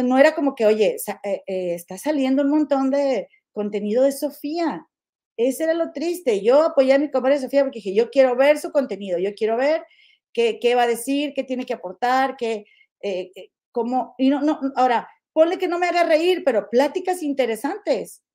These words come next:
quiero pláticas interesantes y no nada más estar señalando a los otros por machistas y por misóginos y por, porque, porque ese programa, comadres,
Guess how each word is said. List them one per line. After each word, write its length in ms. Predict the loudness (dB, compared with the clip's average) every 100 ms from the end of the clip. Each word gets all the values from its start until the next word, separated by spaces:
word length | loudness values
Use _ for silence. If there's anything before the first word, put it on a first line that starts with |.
| _ -2
quiero 300 | 2 2 2
pláticas 420 | 0 -2 -6 -4
interesantes 480 | -2 -2 -2 -6 -6
y 80 | -4
no 60 | -2
nada 120 | -2
más 120 | -2
estar 180 | -4 -6
señalando 500 | -4 -4 -6 -4 -2
a 80 | -2
los 200 | -4 -6
otros 300 | -6 -8 -10
por 200 | -14 -14 _ -10
machistas 500 | -10 -6 -8 -6 -8
y 40 |
por 160 | -8 -8
misóginos 520 | -8 -6 -4 -4 -4
y 40 |
por, 160 | -8 -10 -12 -20 _
porque, 380 | 0 4 4 2 -12 _
porque 340 | 4 4 4 2
ese 220 | 2 -2
programa, 580 | 2 4 6 6 4 0
comadres, 640 | 0 2 2 2 0